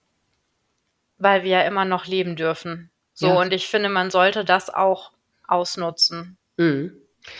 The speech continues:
Speaker 2: Ja, eben, weil unser Leben ist ja noch nicht vorbei und das,
Speaker 1: Genau.
Speaker 2: ähm, genau. Deswegen muss man irgendwann wieder lernen zu leben, richtig zu leben, genau, wie du sagst.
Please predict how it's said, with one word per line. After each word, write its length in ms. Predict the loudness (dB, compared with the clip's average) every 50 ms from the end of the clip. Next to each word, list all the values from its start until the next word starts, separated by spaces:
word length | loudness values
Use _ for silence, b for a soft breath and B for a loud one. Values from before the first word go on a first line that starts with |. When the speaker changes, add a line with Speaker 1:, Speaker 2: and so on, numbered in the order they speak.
| B B B B
Speaker 2:
Ja, 120 | -4 0
eben, 180 | 2 2 2 2
weil 120 | 2 2 2
unser 300 | 2 2 4 4 4 4
Leben 240 | 4 2 2 2
ist 160 | 0 -2 -2 -2
ja 80 | -2
noch 120 | -2 0 0
nicht 180 | -2 -2 -2
vorbei 360 | -4 -4 -2 0 0 0 -2
und 220 | -4 -6 -6 -6 -4
das, 100 | -2 -2
Speaker 1:
Genau. 380 | -2 -2 -2 -4 -4 -6 -8 -12 -16 -12 -8
Speaker 2:
ähm, 320 | -6 -6 -6 -6 -8 -12 _ _ _ _
genau. 320 | -4 -2 0 0 -2 -4 -8 -12 _ _ _ _ _ -12
Deswegen 300 | -10 -8 -4 -4 -2 -2
muss 160 | -2 -2 -2
man 120 | -4 -4
irgendwann 280 | -2 -2 -2 -2 0 0
wieder 140 | 0 0 0
lernen 320 | 0 0 0 0 0 -2
zu 120 | -2 -4
leben, 320 | -2 0 0 0 0 -2 -2
richtig 360 | -2 -2 -2 -2 -6 -6 -4
zu 100 | -4 -4
leben, 280 | -2 -2 -2 -2 -4 -6
genau, 300 | -4 -4 -4 -4 -6 -6
wie 60 | -8
du 100 | -8 -6
sagst. 480 | -6 -6 -8 -8 -10 -16 -20 -20 -20